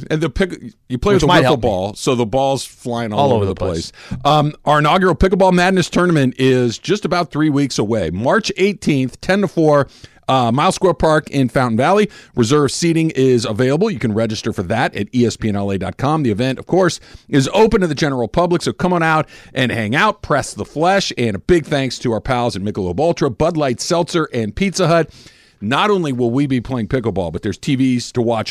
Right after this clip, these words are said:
Speaker 1: all the college basketball games. There's a Pop-A-Shot competition, pickleball demos and lessons. Bring the kids. There's a kid zone. You can grab a few beers in the beer garden, food and drinks, live D J entertainment, prizes giveaway. It will be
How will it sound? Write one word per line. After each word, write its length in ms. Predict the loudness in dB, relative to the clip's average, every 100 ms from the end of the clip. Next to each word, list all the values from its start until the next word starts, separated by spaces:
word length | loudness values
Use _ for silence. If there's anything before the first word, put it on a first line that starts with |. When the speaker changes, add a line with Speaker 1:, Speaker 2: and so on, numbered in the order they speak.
| -4
Speaker 1:
all 200 | -2 0
the 60 | -2
college 320 | -4 -4 -4
basketball 400 | -2 -2 -2 -4
games. 320 | -2 -4 -4
There's 140 | -8 -8
a 40 |
Pop-A-Shot 600 | -4 -2 -2 -2 -2 -2
competition, 640 | -4 -6 -4 -2 -2 -4 -8 -20 -10 0
pickleball 540 | 2 4 2 2 2
demos 320 | 0 0 -2
and 80 | 0
lessons. 340 | 0 0 -2 -4
Bring 260 | -2 -2
the 60 | -2
kids. 460 | 0 4 4 2 -2
There's 180 | -2
a 60 | -4
kid 260 | 0 0 2
zone. 320 | 2 2 0 -4 -12 -2
You 80 | -2
can 80 |
grab 240 | 0 -2 -4
a 60 |
few 140 | -4 -2
beers 400 | 2 4 4 2
in 80 | -2
the 40 |
beer 280 | 2 2 2
garden, 340 | 2 0 0
food 340 | -4 0 0 0
and 140 | -2
drinks, 360 | -4 -4 -4 -2
live 280 | -2 0 -2
D 140 | -2
J 180 | -2 -2
entertainment, 600 | -4 -4 -2 -2 -2 -4 -10 -16 -4
prizes 440 | -2 0 -4 -6
giveaway. 420 | -4 -2 -2 -4
It 60 | -4
will 120 | -4
be 200 | -4 -6